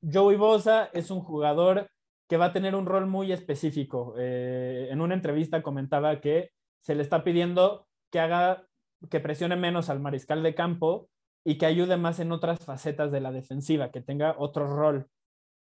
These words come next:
más allá de solo presionar al mariscal de campo. También, de cierta forma, para evitar que se lesione, porque es un jugador que ha lidiado con lesiones.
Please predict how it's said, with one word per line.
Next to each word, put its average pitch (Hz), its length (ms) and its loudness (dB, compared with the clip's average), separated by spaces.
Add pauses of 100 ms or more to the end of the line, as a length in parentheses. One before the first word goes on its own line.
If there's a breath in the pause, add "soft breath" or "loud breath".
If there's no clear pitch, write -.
(160)
más 143 220 -2
allá 151 240 4
de 151 140 2
solo 160 260 0
presionar 139 380 -4
al 151 100 2
mariscal 143 400 -2
de 151 120 0
campo. 165 420 -2 (680)
También, 208 540 4
de 160 160 2
cierta 208 420 2
forma, 196 500 -2 (640)
para 160 160 6
evitar 151 400 2
que 170 100 2
se 160 140 0
lesione, 151 380 -2
porque 135 260 -8
es 135 80 -6
un 151 80 -4
jugador 139 340 0
que 143 100 -2
ha 139 40 0
lidiado 131 400 -4
con 131 100 -8
lesiones. 127 540 -8